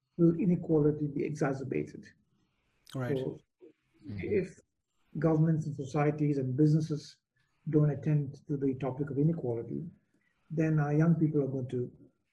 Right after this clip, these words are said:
Speaker 1: to see the brunt of it, because we'll have a less happy world. But generally, I'm a big optimist, uh, for the next, for the coming generations. Just have to look past this year.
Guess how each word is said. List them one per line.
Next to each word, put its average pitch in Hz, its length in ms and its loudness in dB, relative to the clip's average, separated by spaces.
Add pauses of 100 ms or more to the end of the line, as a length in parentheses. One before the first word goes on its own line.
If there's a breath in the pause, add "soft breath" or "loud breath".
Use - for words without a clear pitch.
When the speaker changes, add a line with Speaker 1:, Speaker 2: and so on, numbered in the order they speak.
(360)
Speaker 1:
to 139 100 -6
see 147 220 -4
the 151 100 -2
brunt 127 260 -4
of - 120 -10
it, - 220 -14 (560)
because 147 240 -2
we'll 135 160 -2
have 127 220 -4
a 127 40 -4
less 123 240 -6
happy 131 340 -4
world. - 360 -8 (500)
But 156 120 -4
generally, 190 280 -2
I'm 165 120 0
a 139 100 -2
big 151 140 2
optimist, 135 640 -8
uh, 120 260 -8
for 127 60 -10
the 123 100 -10
next, - 380 -14 (420)
for 143 80 -10
the 135 60 -6
coming 127 300 -6
generations. - 680 -12 (760)
Just 170 120 -6
have 175 120 0
to 165 60 -2
look 151 260 0
past 143 260 -2
this - 180 -12
year. 123 180 -2